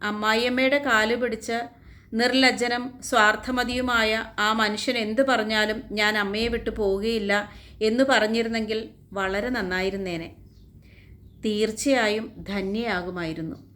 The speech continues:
പക്ഷേ അങ്ങനെ ധന്യയാകുന്നതിൽ എന്തിരിക്കുന്നു? കപടരൂപം ധരിച്ച് ധന്യത നേടുന്നതിനോട്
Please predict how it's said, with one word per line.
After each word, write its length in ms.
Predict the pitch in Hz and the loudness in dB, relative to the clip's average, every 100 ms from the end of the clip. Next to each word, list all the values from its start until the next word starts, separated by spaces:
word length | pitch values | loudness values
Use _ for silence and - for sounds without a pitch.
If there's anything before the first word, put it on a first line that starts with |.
| - - - - | -20 -20 -20 -2
പക്ഷേ 400 | 202 196 - 226 220 - - - - - - | -2 0 0 0 0 -8 -20 -20 -20 -20 -8
അങ്ങനെ 340 | 196 202 214 233 | -4 0 0 0
ധന്യയാകുന്നതിൽ 1000 | 214 208 214 233 214 208 220 220 214 220 - - | 0 0 0 2 2 0 -2 -2 -2 -6 -10 -10
എന്തിരിക്കുന്നു? 680 | 185 185 208 233 208 196 196 202 - - - - - - | -8 -6 -4 -6 -4 -4 -4 -8 -16 -20 -20 -18 -10 2
കപടരൂപം 680 | 247 233 269 302 294 277 285 | 4 6 4 4 4 4 2
ധരിച്ച് 340 | 269 269 262 285 | 2 0 2 0
ധന്യത 500 | 262 247 233 254 277 | 0 0 0 2 4
നേടുന്നതിനോട് 720 | 277 254 254 254 254 254 240 | 4 2 2 0 2 2 0